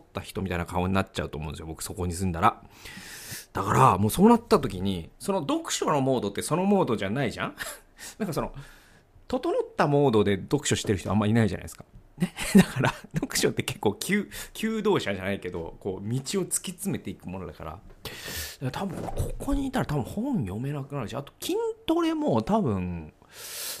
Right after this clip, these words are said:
なんか、やらなくなる気がすると。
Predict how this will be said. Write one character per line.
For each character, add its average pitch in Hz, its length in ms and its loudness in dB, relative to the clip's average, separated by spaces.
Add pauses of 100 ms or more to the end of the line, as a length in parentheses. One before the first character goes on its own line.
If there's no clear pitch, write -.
な 220 180 -2
ん 262 120 -2
か、 87 380 -8 (1500)
や 120 240 -4
ら 285 180 -4
な 285 140 -6
く 254 120 0
な 247 100 4
る 139 80 2
気 104 120 -6
が 95 100 -4
す - 100 -10
る 92 80 -6
と。 78 280 -10